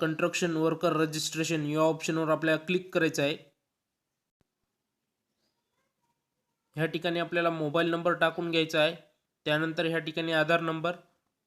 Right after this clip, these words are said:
त्यानंतर ह्या ठिकाणी अॅक्नॉलेजमेंट नंबर टाकून घ्यायचा आहे. जेव्हा आपण नवीन अर्ज करतो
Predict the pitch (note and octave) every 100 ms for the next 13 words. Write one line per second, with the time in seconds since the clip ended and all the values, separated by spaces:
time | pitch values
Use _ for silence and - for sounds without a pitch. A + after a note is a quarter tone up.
0 | - D#3+ E3 D#3+ E3 E3 D#3+ E3 E3 E3+
1 | E3 E3+ E3 E3+ E3 E3 E3 D#3+ E3 E3
2 | E3+ D#3+ D3+ D3 D#3 E3+ - - _ _
3 | _ _ _ _ - D#3 E3 F3 E3 E3
4 | E3+ D#3+ E3 F3 E3 D#3+ E3 D#3+ E3 D#3
5 | D3 - -